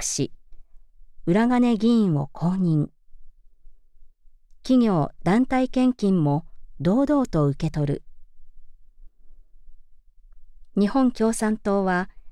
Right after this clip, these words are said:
企業、団体献金を受け取らない党だから、裏金疑惑の徹底追及、金権腐敗政治に切り込むことができます。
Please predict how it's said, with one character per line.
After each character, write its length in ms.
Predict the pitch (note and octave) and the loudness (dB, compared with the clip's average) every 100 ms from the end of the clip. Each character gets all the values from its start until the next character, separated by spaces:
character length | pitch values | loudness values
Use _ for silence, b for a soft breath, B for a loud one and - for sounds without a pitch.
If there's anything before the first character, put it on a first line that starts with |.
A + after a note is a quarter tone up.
| - - | -18 -8
企 220 | - C4 | 2 4
業、 260 | B3+ A3 E3 | 6 4 4
団 220 | E3 A3 | 4 2
体 240 | - B3+ B3+ | 2 0 2
献 240 | B3+ B3 | 2 2
金 280 | - F#3+ E3 | 2 0 2
を 100 | D3 | 2
受 160 | D3 | 2
け 20 | G#3+ | 2
取 120 | B3 | 2
ら 120 | A#3+ | 4
な 140 | A#3 | 2
い 80 | A#3 | 2
党 220 | - A#3 | 0 0
だ 120 | G#3 F#3 | 0 0
か 160 | D#3+ | 0
ら、 160 | C#3+ - - - - - - - - | 0 -2 -6 -14 -12 -12 -12 -14 -6
裏 220 | - G#3 C4+ | 2 4 4
金 240 | C#4+ C#4+ | 4 4
疑 140 | C4+ | 4
惑 240 | C#4 B3+ F#3 | 2 2 2
の 120 | D3+ | 2
徹 200 | D#3 D#3+ - | 2 -2 -2
底 160 | B3+ B3+ | -2 -2
追 220 | - A#3 | 0 -2
及、 420 | - D#3+ D3 B2+ - - - - - - - - - | -2 0 0 -2 -8 -16 -14 -16 -18 -18 -20 -20 -2
金 240 | G#3+ B3+ | 2 4
権 240 | - B3+ B3+ | 4 0 2
腐 140 | A#3+ | 0
敗 220 | A3+ B3 | 0 0
政 300 | B3 - A#3 | -2 -2 -2
治 140 | G#3 D#3+ | 0 2
に 180 | D3+ | 2
切 140 | C#3 E3 | 2 0
り 100 | G#3 | 0
込 120 | C#4 | 2
む 120 | B3 | 0
こ 120 | - | 0
と 120 | - D3+ | -2 0
が 120 | C#3 | 0
で 100 | C#3+ | -2
き 140 | - | -2
ま 160 | C#3+ C#3+ | 0 0
す。 200 | - | -2